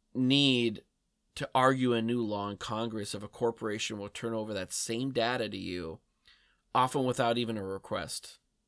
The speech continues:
or often with only a request and no warrant. So, all that stuff, you know, the, the concepts of, of what this will mean for privacy and freedom are pretty bad, right? Um,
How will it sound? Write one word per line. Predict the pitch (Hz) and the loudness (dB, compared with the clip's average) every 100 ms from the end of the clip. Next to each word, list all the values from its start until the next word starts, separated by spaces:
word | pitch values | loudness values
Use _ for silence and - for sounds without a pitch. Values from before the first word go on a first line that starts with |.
| _ _ | _ _
or | - 127 | 0 6
often | 127 127 127 113 | 8 8 4 2
with | 131 123 - | 2 2 2
only | 139 156 143 | 4 6 4
a | 117 | 2
request | 98 87 - 87 - | 0 -4 -6 -6 -6
and | 101 | -8
no | 92 76 | -8 -8
warrant. | 71 92 85 - _ _ _ - _ _ _ _ _ _ _ _ _ _ _ _ | -6 -6 -6 -10 _ _ _ -20 _ _ _ _ _ _ _ _ _ _ _ _
So, | - - 185 135 104 80 - _ _ _ _ _ - | -2 8 12 12 8 2 -10 _ _ _ _ _ 2
all | 139 | 6
that | 151 135 | 6 6
stuff, | - 123 117 - | 4 4 2 -6
you | - | -4
know, | 117 73 80 | -2 -2 -4
the, | 104 | -6
the | 113 117 | -4 -6
concepts | 135 123 - 120 - | -2 -2 0 0 0
of, | 117 110 - | -2 -2 -4
of | 110 107 | -6 -4
what | 123 117 | -6 -4
this | 117 - | -6 -6
will | 107 | -6
mean | 104 107 107 110 | -6 -6 -6 -8
for | - 113 | -8 -10
privacy | 98 - 101 101 - | -8 -4 -4 -4 -8
and | 98 | -8
freedom | - 98 95 | -10 -8 -8
are | 92 90 - _ _ _ _ _ | -8 -10 -14 _ _ _ _ _
pretty | - 101 87 _ _ - | -10 -10 -12 _ _ -10
bad, | 87 64 - - | -8 -8 -10 -14
right? | - 90 - _ - - _ _ - | -12 -12 -14 _ -20 -20 _ _ -14
Um, | 101 - - | -12 -10 -12